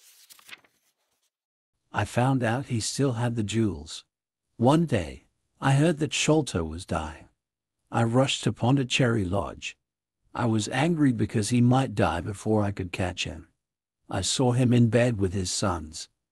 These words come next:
He died just then. That night,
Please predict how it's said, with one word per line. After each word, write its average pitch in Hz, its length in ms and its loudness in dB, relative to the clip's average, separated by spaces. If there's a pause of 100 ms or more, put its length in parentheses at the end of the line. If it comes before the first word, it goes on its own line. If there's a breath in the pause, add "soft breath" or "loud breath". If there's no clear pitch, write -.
(320)
He 127 180 2
died 139 380 2
just 131 340 -2
then. 82 320 -4 (640)
That 147 260 0
night, 92 420 0